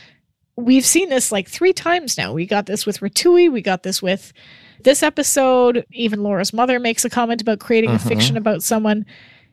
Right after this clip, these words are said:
Speaker 1: This is something the show seems to keep circling back to. Do you think it's because there, it's in the first season and it's kind of trying to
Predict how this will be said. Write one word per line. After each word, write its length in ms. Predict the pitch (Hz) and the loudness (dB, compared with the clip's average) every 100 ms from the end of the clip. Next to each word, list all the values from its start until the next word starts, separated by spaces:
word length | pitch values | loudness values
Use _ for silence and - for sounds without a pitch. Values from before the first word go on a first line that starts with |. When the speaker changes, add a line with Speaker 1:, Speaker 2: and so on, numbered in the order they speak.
| _ - | _ -2
Speaker 1:
This 320 | 262 370 - | 4 4 4
is 80 | 466 | 2
something 380 | 440 370 359 | 2 0 -2
the 100 | 277 | -2
show 300 | 226 - 254 | 0 2 2
seems 340 | 247 269 247 233 | 0 -4 -6 -8
to 80 | - | -6
keep 260 | - 233 | -4 0
circling 500 | - 247 226 214 185 | 2 2 0 -2 -2
back 340 | 185 190 214 - | -2 -2 -2 -4
to. 260 | - - | -6 -4
Do 80 | 190 | -4
you 100 | 220 | -4
think 240 | - 339 | -4 -2
it's 140 | 381 - | -2 -2
because 400 | 311 - 277 - | -4 0 0 0
there, 160 | 247 226 | -2 0
it's 240 | 220 - | -2 2
in 120 | 233 | 0
the 80 | 240 | 0
first 320 | - 226 214 | -4 -2 -2
season 320 | - 214 208 214 | -2 -2 -2 0
and 160 | 202 | -2
it's 140 | 180 - | -2 -6
kind 200 | - 208 | -4 -4
of 80 | |
trying 320 | 202 220 202 208 | -4 -2 -2 -2
to 440 | - 202 190 196 | -2 -2 -2 -4